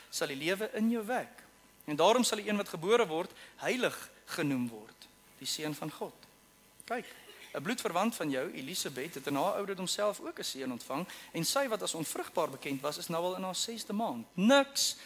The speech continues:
is vir God onmoontlik nie." Maria sê toe, "Ek is tot beskikking van die Here. Laat met my gebeur wat u gesê het."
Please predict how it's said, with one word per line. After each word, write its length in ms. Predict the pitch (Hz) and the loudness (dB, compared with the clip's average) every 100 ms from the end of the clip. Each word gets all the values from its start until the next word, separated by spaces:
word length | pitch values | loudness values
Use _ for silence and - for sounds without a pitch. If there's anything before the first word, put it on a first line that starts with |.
| - - | -20 -2
is 400 | - 226 220 - - - | 4 6 6 0 -4 -18
vir 200 | - 156 | -10 -8
God 460 | - 240 233 - - - - | -2 2 2 0 -20 -18 -6
onmoontlik 680 | 180 180 185 185 170 - | 0 2 2 0 -4 -10
nie." 280 | 131 - - - - - - | -12 -14 -18 -20 -20 -14 -4
Maria 240 | 147 151 151 | 0 2 0
sê 220 | - 151 | -2 -6
toe, 120 | 135 | -6
"Ek 180 | 180 - | -6 -6
is 100 | 165 | -10
tot 160 | 131 | -10
beskikking 460 | 127 - 170 - 131 | -10 -10 -8 -8 -8
van 120 | 123 | -8
die 140 | 113 117 | -8 -8
Here. 180 | 120 110 _ - - - _ | -10 -14 _ -20 -20 -20 _
Laat 260 | - 175 185 | 0 0 0
met 100 | 180 | -6
my 160 | 151 | -4
gebeur 460 | 139 139 135 151 117 123 - - | -4 -8 -6 -6 -6 -12 -20 -14
wat 180 | 139 135 | -8 -8
u 60 | 135 | -8
gesê 320 | 131 - 117 | -6 -6 -6
het." 260 | 107 - | -12 -20